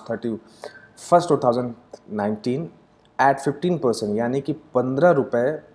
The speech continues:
per equity share of each, मतलब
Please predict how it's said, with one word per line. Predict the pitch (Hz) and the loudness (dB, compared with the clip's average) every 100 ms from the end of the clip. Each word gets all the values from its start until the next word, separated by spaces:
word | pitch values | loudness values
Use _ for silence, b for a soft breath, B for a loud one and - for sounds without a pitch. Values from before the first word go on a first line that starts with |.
| _ _ _ _ _ | _ _ _ _ _
per | 143 151 | 0 0
equity | 131 - 135 131 127 | -4 -6 -8 -4 -6
share | - 113 95 | -4 -2 -2
of | 82 - - _ _ _ _ _ _ _ _ _ | -4 -8 -20 _ _ _ _ _ _ _ _ _
each, | 131 113 - 92 | 0 0 -4 -10
मतलब | 101 101 139 - | -8 -4 -4 -6